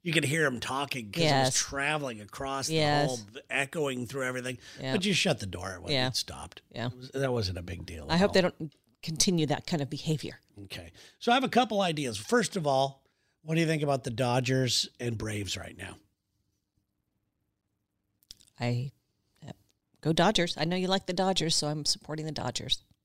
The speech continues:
Speaker 1: What do you think was happening? What's, what's the problem? They're down two games to none.
Speaker 2: They're, uh, I think they know that you're getting nervous, and they, they like keeping you on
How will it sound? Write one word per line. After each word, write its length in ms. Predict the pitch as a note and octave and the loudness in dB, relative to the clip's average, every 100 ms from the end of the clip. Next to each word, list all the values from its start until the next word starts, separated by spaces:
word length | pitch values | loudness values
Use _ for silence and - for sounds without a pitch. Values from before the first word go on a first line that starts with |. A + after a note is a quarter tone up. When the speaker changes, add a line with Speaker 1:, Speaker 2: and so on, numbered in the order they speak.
| _ _ _ _ _ _ _ | _ _ _ _ _ _ _
Speaker 1:
What 100 | B2+ | 2
do 60 | |
you 40 | A2+ | 6
think 180 | A#2+ A2 | 6 4
was 160 | F#2+ | 2
happening? 400 | F#2+ A#2 - F2 | 2 0 0 -4
What's, 260 | F2 F#2 - | -4 -2 -4
what's 300 | G#2+ G2+ - | -4 -6 -6
the 80 | G2 | -4
problem? 480 | G#2 G#2+ A2+ D#2+ | 0 0 0 -4
They're 100 | F2 | -4
down 320 | F2 G#2 G#2 F2+ | -2 0 0 0
two 200 | A2 F#2+ | 0 0
games 280 | G#2 G2 - | -2 -2 -4
to 120 | - | -6
none. 320 | F#2 G2+ - _ _ _ _ _ _ | -4 -4 -6 _ _ _ _ _ _
Speaker 2:
They're, 300 | G#3 G#3 G#3+ | 4 4 4
uh, 240 | G#3+ G#3+ G3 - _ | 2 0 -4 -14 _
I 60 | F3 | -4
think 200 | G#3+ D4 | -2 2
they 140 | C4 | 2
know 180 | A#3 A3+ | 4 2
that 120 | F#3+ | 0
you're 120 | E3+ F3+ | -2 -2
getting 240 | F#3 E3+ | -2 0
nervous, 440 | D#3 D3 - - | 0 0 0 -2
and 100 | C#3 | -2
they, 240 | C3+ C#3 C3 | -4 -4 -4
they 140 | - C#3+ | -2 -2
like 340 | C#3+ D3+ F3 | 0 0 -2
keeping 280 | - D#3+ D#3+ | -6 -4 -2
you 160 | D3+ D3 | 0 0
on 520 | C#3 C3+ C#3 C#3 | -2 -2 -2 -4